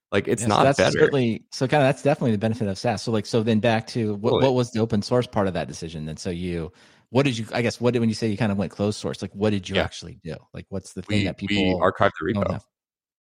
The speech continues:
Speaker 1: So
Speaker 2: Uh-huh.
Speaker 1: we had, we, we had two versions of Panther. We had the O S S one, and then we had a
Speaker 2: Right.
Speaker 1: private fork that had additional features.
Speaker 2: Okay.
Speaker 1: So what, what's in, what's, what's in GitHub was, is a subset of what we, you know, offered as, as Panther Enterprise.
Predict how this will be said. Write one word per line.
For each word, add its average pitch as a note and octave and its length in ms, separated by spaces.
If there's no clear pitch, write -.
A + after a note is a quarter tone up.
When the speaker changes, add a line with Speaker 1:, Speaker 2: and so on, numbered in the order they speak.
Speaker 1:
So A2+ 140
Speaker 2:
Uh-huh. - 20
Speaker 1:
we A#2+ 140
had, A2 300
we, A#2 360
we A2+ 140
had A2+ 240
two A2+ 360
versions F#2+ 400
of D#2+ 100
Panther. D#2 280
We F2+ 100
had F#2 140
the D#2+ 80
O G2 140
S G#2+ 140
S F#2 220
one, F#2 300
and F2 120
then E2+ 60
we E2+ 100
had F2 320
a F2 100
Speaker 2:
Right. G#2+ 260
Speaker 1:
private F2+ 480
fork - 520
that F2 140
had E2+ 140
additional D2 380
features. - 640
Speaker 2:
Okay. - 60
Speaker 1:
So F#2 280
what, G2 240
what's G#2+ 200
in, A#2 300
what's, - 280
what's - 140
in F2+ 120
GitHub G2+ 360
was, E2+ 280
is E2 180
a - 20
subset E2 560
of D#2+ 160
what E2 240
we, D#2+ 480
you E2+ 120
know, E2 200
offered D#2+ 320
as, D2+ 340
as - 140
Panther - 460
Enterprise. - 580